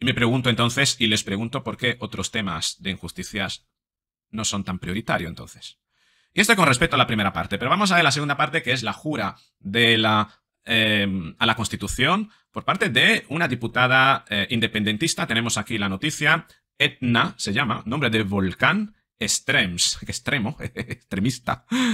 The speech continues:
Etna extremista. Bueno, esto, de esto solo puede salir lavas y, <laughs> y, madre mía, explosivo todo, ¿eh? Sustituye como diputada a Esquerra Republicana per Catalunya en el Congreso a Montse Basa. Montse Basa que se marcha, dicen, por motivos personales.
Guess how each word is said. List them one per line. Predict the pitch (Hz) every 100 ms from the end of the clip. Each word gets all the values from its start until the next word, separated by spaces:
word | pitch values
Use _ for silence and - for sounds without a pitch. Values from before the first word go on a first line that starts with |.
| 175 -
Etna | 131 131 120
extremista. | 110 - 95 127 -
Bueno, | 85 120
esto, | - 92
de | 92
esto | - 113
solo | 107 101
puede | 95 98
salir | - 87 101 85
lavas | 98 104 113 107 98 - -
y, | 98 98
<laughs> | -
y, | - 107 113 165 196 170 -
madre | 107 95 131
mía, | 226 69 58
explosivo | 92 - 98 - 139 90
todo, | - 110 85
¿eh? | 127 - _ _ -
Sustituye | 120 117 - 156 -
como | 127 110
diputada | 110 110 107 127 131 143
a | 220 -
Esquerra | - - 104 98
Republicana | 104 104 101 104 98
per | 101
Catalunya | 101 110 123 131 139 -
en | 107
el | 107 -
Congreso | 98 98 104 127 123 - 113 165 - _ _ _ _ _ _ _ _
a | 120 127
Montse | 117 131 127 - 113 -
Basa. | 95 90 - -
Montse | 101 117 123
Basa | 127 - 185 -
que | 151 139
se | - 113
marcha, | 143 - - -
dicen, | 131 - - 135 -
por | 185 110
motivos | 113 - - 117 139 -
personales. | _ 113 220 - 101 151 - -